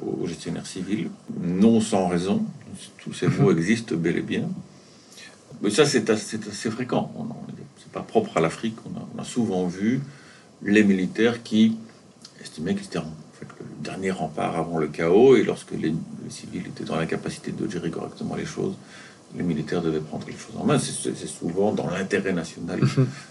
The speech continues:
Speaker 1: que les, que les, les régimes militaires se sont mis en place. C'est, c'était le cas également en Amérique,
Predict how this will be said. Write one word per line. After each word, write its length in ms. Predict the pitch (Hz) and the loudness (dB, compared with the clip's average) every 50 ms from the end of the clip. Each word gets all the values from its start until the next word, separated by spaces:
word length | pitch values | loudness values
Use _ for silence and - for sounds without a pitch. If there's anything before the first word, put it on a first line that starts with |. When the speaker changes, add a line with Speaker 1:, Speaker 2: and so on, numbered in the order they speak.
| - - | -12 -6
Speaker 1:
que 60 | - 92 | -2 -2
les, 160 | 87 85 - | 0 0 0
que 160 | - - 95 | 0 2 2
les, 380 | 85 82 80 76 76 73 - - | 4 4 4 4 4 2 0 -2
les 160 | - - 85 | -2 -4 -4
régimes 300 | 80 80 78 78 82 82 | -2 -2 -4 -4 -4 -6
militaires 320 | 78 78 78 76 - - | -6 -6 -6 -4 -4 -4
se 100 | - - | -4 -6
sont 160 | - - - - | -10 -12 -10 -8
mis 80 | 78 | -6
en 80 | 80 80 | -6 -4
place. 320 | 80 - 98 - - - - - | -2 0 0 0 0 -2 -4 -6
C'est, 220 | - - - - | -6 -6 -6 -8
c'était 260 | - - - - - | -8 -10 -12 -10 -10
le 60 | - | -10
cas 120 | - - - | -8 -8 -6
également 360 | - - - - - - 50 | -6 -6 -4 -4 -4 -4 -4
en 100 | 50 50 | -4 -4
Amérique, 240 | 50 50 - - 50 | -6 -6 -8 -10 -12